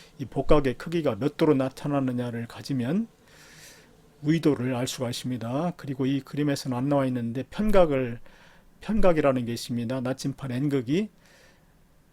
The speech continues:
진짜 북쪽, 진북으로부터 몇 도만큼 벗어났는가를 가리키는 것이 편각인데, 그 편각을 이용하고 또 복각을 이용하면은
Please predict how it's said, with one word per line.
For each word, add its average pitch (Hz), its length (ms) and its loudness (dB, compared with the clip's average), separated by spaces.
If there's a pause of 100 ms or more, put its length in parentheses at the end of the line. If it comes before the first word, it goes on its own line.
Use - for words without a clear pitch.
(140)
진짜 147 460 0
북쪽, - 640 -4
진북으로부터 139 920 -2
몇 143 180 -2
도만큼 139 380 0
벗어났는가를 135 800 -2
가리키는 131 480 -4
것이 123 200 -8
편각인데, 139 760 2 (400)
그 - 140 -14
편각을 143 920 4 (580)
이용하고 139 800 0 (640)
또 135 120 2
복각을 131 520 4
이용하면은 131 640 -2